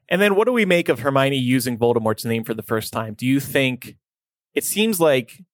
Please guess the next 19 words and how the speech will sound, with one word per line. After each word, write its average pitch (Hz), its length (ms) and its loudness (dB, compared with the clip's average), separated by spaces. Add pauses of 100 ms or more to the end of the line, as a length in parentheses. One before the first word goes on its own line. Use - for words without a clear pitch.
(440)
that 135 400 0
calmed 120 420 -2
Harry. 64 420 -6 (1080)
Why 170 320 2
does 156 200 -2
that 117 320 0 (140)
calm 110 320 -2
him? - 280 -10 (680)
I'm 143 160 0
wondering 143 380 2
if 131 140 -2
it's 135 140 -2
because 123 600 0
Hermione 131 460 0
finally 117 720 -2 (760)
made 131 400 2
this 117 180 -6
direct 123 460 0 (720)
acknowledgement 120 920 0